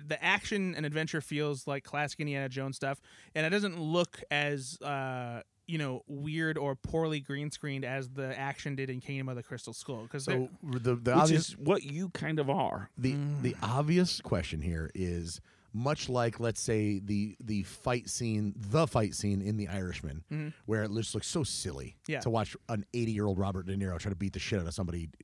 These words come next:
Speaker 2: de-aged.
Speaker 1: Yeah.
Speaker 2: Does Harrison Ford just look old? Is it,
Speaker 3: He's
Speaker 2: he has
Speaker 3: eighties
Speaker 2: to be,
Speaker 3: old. He's
Speaker 2: eighty.
Speaker 3: eighties old.
Speaker 2: Wow, how did they
Speaker 1: Yeah,
Speaker 2: do?
Speaker 1: I mean,
Speaker 2: How'd they do?
Speaker 1: Well, I mean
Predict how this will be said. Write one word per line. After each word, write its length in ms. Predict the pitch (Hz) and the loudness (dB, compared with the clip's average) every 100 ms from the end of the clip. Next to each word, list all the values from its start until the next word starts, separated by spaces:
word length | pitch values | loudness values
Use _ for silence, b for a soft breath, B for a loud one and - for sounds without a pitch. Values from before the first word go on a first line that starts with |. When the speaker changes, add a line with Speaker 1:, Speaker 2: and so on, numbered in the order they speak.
| 95 | -8
Speaker 2:
de-aged. 540 | 101 85 90 71 - | -6 -4 -6 -8 -8
Speaker 1:
Yeah. 120 | 143 - B B B B - 123 - | -8 -8 B B B B -18 -18 2
Speaker 2:
Does 260 | 156 160 | 4 6
Harrison 280 | 156 139 120 | 4 4 2
Ford 200 | - 120 | 0 0
just 180 | 101 101 | 0 -2
look 320 | 104 110 101 - | 0 0 0 -4
old? 340 | 85 64 - - | -6 -6 -10 -4
Is 160 | 117 113 | -2 -2
it, 100 | 131 | -2
Speaker 3:
He's 240 | 135 208 | 2 6
Speaker 2:
he 120 | 262 | 8
has 40 | 262 | 8
Speaker 3:
eighties 160 | 170 | 6
Speaker 2:
to 40 | 143 | 8
be, 60 | 202 | 8
Speaker 3:
old. 120 | 135 | 8
He's 160 | 143 175 | 6 8
Speaker 2:
eighty. 160 | 220 | 6
Speaker 3:
eighties 160 | 180 131 | 4 4
old. 280 | 180 160 - | 2 2 -2
Speaker 2:
Wow, 260 | 147 131 139 | -4 -2 -2
how 160 | - 202 | 2 4
did 100 | 147 | 4
they 60 | |
Speaker 1:
Yeah, 180 | 147 311 | 4 4
Speaker 2:
do? 140 | 95 - | 2 2
Speaker 1:
I 60 | |
mean, 60 | 247 | 6
Speaker 2:
How'd 120 | 214 | 8
they 120 | 220 147 | 8 6
do? 180 | 87 - | 2 0
Speaker 1:
Well, 160 | 233 240 | 2 4
I 60 | |
mean 180 | 262 247 | 2 0